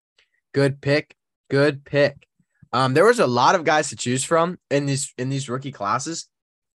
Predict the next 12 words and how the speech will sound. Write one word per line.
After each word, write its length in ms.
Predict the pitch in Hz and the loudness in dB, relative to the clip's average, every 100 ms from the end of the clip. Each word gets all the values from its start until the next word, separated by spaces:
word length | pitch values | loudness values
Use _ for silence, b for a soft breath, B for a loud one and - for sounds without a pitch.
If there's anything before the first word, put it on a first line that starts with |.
| _ _ b b b b - | _ _ b b b b -6
Um, 760 | 113 117 113 113 110 107 104 101 _ _ _ _ - | -2 0 2 0 0 -2 -4 -8 _ _ _ _ -6
and 240 | 110 120 | -2 0
I 140 | 90 143 | 2 2
was 180 | 156 143 | 2 0
a 60 | |
little 180 | 143 143 | 0 0
conflicted, 680 | 143 135 - 135 139 143 139 - _ _ _ _ _ | -2 -8 -6 -6 -4 -6 -6 -14 _ _ _ _ _
but 480 | 139 135 123 - - _ _ _ _ _ _ _ _ _ _ _ _ - | 0 0 0 -6 -20 _ _ _ _ _ _ _ _ _ _ _ _ -12
I'm 140 | 131 | -4
going 300 | 120 110 107 | -2 0 -2
with 200 | 104 101 - _ _ _ _ _ _ _ | -2 -4 -10 _ _ _ _ _ _ _
Sauce. 840 | - - - 87 76 - - - | -14 -8 -4 -2 -2 -6 -12 -14